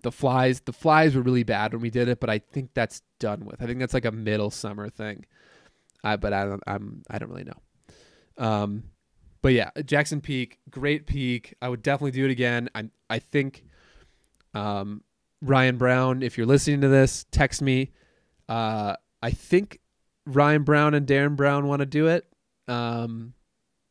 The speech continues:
I don't know their propensity for lo-, really long hikes, but Ryan said they wanna do something kinda big and maybe get, like, a summit in there. So we'll see. They're coming out, uh, Labor Day weekend. And that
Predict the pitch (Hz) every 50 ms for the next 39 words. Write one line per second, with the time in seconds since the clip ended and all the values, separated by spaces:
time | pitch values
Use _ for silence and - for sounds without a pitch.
0 | _ _ _ _ _ _ - - _ _ _ _ _ _ _ _ _ _ _ _
1 | 120 120 117 117 - 135 131 139 143 135 139 139 135 135 131 131 123 - 131 -
2 | - 135 131 131 - 143 143 139 - 156 147 143 147 147 151 151 160 165 165 165
3 | 165 165 170 185 185 185 - - - 131 117 127 131 139 151 160 147 147 143 143
4 | 135 139 127 123 123 127 120 - 127 123 120 117 135 127 123 123 135 139 143 139
5 | 139 135 131 - _ _ _ _ _ _ - 123 117 117 113 117 113 113 110 87
6 | 101 107 - - - - 131 127 123 120 120 120 117 117 117 117 117 117 113 113
7 | 113 - _ _ _ _ _ _ - - _ _ _ _ _ _ _ - - -
8 | 123 113 110 107 104 104 104 117 123 117 117 - - 107 95 82 139 - _ _
9 | _ - 123 - 123 113 117 113 110 110 110 110 - - _ _ - - _ _
10 | - 127 113 110 107 107 113 110 110 - 113 113 113 110 110 110 - - - -
11 | - 151 - _ - - _ _ _ _ _ _ _ _ - _ 131 135 139 131
12 | 120 113 113 107 107 - - - - - - - _ _ _ _ _ _ _ _
13 | _ _ _ _ 127 127 123 117 - -